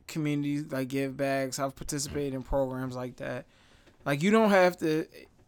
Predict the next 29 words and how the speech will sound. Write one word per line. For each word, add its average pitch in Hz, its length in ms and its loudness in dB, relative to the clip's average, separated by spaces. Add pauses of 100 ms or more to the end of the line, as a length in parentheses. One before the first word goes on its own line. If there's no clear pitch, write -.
(120)
spend 170 600 2
your 151 140 0
money 147 560 0 (1160)
to 165 160 0
show 147 320 4
support. 143 640 -4 (1600)
I 139 60 -10
mean, 151 160 0
that's 170 240 6
just 170 160 6
showing 143 360 2
love. 135 320 2 (500)
But 147 120 0
showing 180 320 6
support 170 600 2 (100)
is, 139 420 -2
you 160 80 0
know, 147 160 2
being 156 380 0
there 147 340 0
for 135 540 -2 (800)
somebody 143 540 0
in 139 80 -2
your 131 140 -2
community, 165 560 2
somebody 131 340 -4
in 123 60 -6
the 123 60 -6
neighborhood. 156 720 2